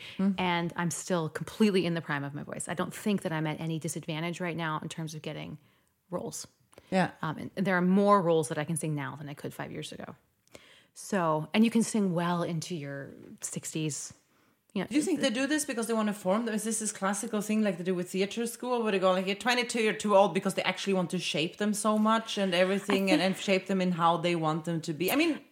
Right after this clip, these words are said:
Speaker 1: we change, times are changing.
Speaker 2: Yeah,
Speaker 1: Times
Speaker 2: I
Speaker 1: are
Speaker 2: think it's a little bit that, but I also think it's, <sighs> it's cheap labor.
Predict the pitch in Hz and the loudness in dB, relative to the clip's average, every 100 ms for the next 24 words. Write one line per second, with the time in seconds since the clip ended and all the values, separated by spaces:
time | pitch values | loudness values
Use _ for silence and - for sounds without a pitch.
0 | - 233 320 - 220 190 196 - 381 427 | -10 0 0 0 0 2 0 -2 -6 -6
1 | 403 - 196 180 - 220 208 175 220 294 | -8 -8 -8 -8 -2 0 2 2 2 2
2 | 370 359 294 277 320 262 220 196 190 190 | 2 2 4 4 4 2 4 4 4 2
3 | 180 - 269 349 - 185 170 160 - - | 0 -2 -4 -8 -4 -4 -2 -4 -6 -8
4 | - - - - - _ _ - - - | -14 -20 -20 -20 -20 _ _ -16 -14 -16
5 | - _ _ _ - - - - 202 180 | -20 _ _ _ -4 -4 -4 -2 -2 0
6 | 175 202 254 | 0 2 0